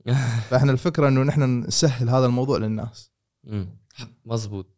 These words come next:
Speaker 1: Very good way to do it. آه، شو اللي شجعك؟ يعني، هيدا كان one of the main reasons قررتوا بدكم تعملوا عربي دوت إي آي لتشجعوا العالم اللي بتحكي عربي، العرب يستخدموا ال إي آي أكتر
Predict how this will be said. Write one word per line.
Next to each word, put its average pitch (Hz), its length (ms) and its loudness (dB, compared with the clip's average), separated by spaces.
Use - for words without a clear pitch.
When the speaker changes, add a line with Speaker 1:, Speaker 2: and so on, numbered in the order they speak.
Speaker 1:
Very 113 540 -6
good 113 160 -8
way 113 260 -8
to 104 60 -12
do 104 200 -6
it. - 100 -18
آه، 98 680 -4
شو - 160 -8
اللي 185 160 0
شجعك؟ 131 800 -4
يعني، 104 240 -6
هيدا 127 260 0
كان 113 260 -2
one 117 240 -2
of 110 40 -10
the 101 240 -4
main 101 280 -4
reasons 104 340 -6
قررتوا 101 420 -8
بدكم 92 280 -10
تعملوا 95 500 -6
عربي 107 300 0
دوت 98 220 -6
إي - 120 -8
آي 95 180 -4
لتشجعوا 101 500 -6
العالم 98 520 -6
اللي - 160 -20
بتحكي - 400 -10
عربي، 98 360 -6
العرب 98 400 -6
يستخدموا 101 440 -10
ال - 60 -18
إي 90 120 -8
آي 95 180 -4
أكتر 92 460 -10